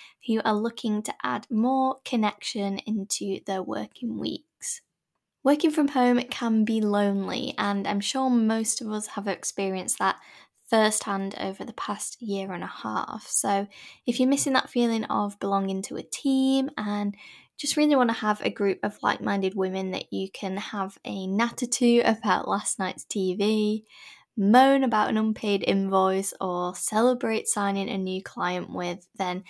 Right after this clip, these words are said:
the online club is for you. This is gonna be the final intake of new members that we're gonna be doing in twenty twenty-one, so you need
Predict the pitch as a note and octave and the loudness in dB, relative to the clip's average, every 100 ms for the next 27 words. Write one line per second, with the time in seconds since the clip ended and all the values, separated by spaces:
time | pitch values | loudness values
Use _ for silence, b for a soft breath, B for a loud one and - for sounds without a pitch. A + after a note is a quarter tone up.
0 | B B - - G#3+ G#3 G3+ G3 G3 G3 | B B -6 -4 2 2 2 -2 -4 -6
1 | - F#3 F#3 G3 - G3+ F#3 - - - | -6 -4 -4 -4 -8 -6 -6 -8 -16 -10
2 | F#3+ F3+ E3 D3+ G#3+ _ _ _ _ - | -6 -4 -4 -6 -8 _ _ _ _ 0
3 | C#4+ C#4+ - B3 B3+ B3 A#3+ A#3+ A#3 A3 | 0 2 0 2 4 2 2 0 0 -2
4 | A3+ A3 A#3+ - C#4+ D4+ D4+ C#4 - A3+ | -4 -4 -6 -4 0 4 4 2 2 2
5 | A3 G#3+ G#3+ - G#3+ G#3 G#3+ G3+ F#3+ F#3 | 2 -2 -4 -2 0 2 2 2 0 -2
6 | G3 - - G#3 G3+ G3 F#3+ F#3+ G#3 F#3+ | -4 -6 -6 -6 -6 -4 -6 -4 -2 -2
7 | G3 G3+ F#3+ F#3 F#3+ A3 G3+ G#3 - G3+ | -2 -4 -4 -4 -4 -2 -2 -2 -4 -4
8 | G3 G3+ G3 F3 G#3 G#3 - G#3 G#3 A3 | -4 -6 -6 -4 -2 -2 -4 -4 -2 -2
9 | G#3+ | -4